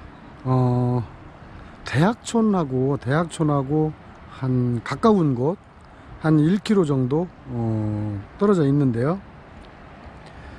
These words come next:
어, 초급매로, 아, 급매 중에 초급매로 나온, 어, 토지 하나 소개해 드리겠습니다. 어,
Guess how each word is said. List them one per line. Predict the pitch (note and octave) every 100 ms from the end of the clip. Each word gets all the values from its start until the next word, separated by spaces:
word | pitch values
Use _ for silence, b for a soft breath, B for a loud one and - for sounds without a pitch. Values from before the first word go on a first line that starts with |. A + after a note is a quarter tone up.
| B B - -
어, | A#2+ A2+ A2 G#2 -
초급매로, | - C#4 B3+ E3 F#3+ F#3 D3 C3+ C#3 B2+ - -
아, | A#2
급매 | - E3+ F#3 F3+ E3+
중에 | D3 D3 D#3 D3+
초급매로 | - G#3+ G3 - C#3 C3+ B2+ C3
나온, | B2 B2+ C#3+ B2+ A2+ B B B B B A#2
어, | A2 G#2+
토지 | G3 F#3+
하나 | F#3 B2+ A#2+ A#2+
소개해 | - D#3 C3+
드리겠습니다. | A2+ A2+ - A2 G#2 G2 - - - - - - - - - - - - B B B B B B -
어, | B2 A#2+ A#2+ A#2 A2+